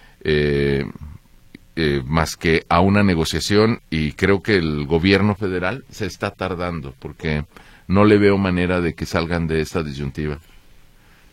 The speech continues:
Tiene que ser con el apoyo económico. Y ya sea, no sé de qué tamaño vaya a ser la bolsa al final,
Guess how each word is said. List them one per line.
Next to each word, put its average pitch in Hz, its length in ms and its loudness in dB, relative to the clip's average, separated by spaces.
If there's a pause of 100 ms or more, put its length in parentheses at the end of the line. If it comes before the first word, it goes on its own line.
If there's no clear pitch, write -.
(560)
Tiene 98 240 2
que 98 140 -4
ser 120 260 -2 (140)
con 76 260 -4
el 69 300 -4
apoyo 98 600 -2
económico. 60 760 -10 (580)
Y 85 120 -4
ya 95 140 6
sea, 107 260 4
no 101 180 2
sé 117 260 0
de 98 240 -2
qué 113 120 -2
tamaño 107 460 4
vaya 101 180 6
a 92 40 2
ser 95 180 0
la 95 100 4
bolsa 90 280 0
al 90 80 -2
final, 107 380 -6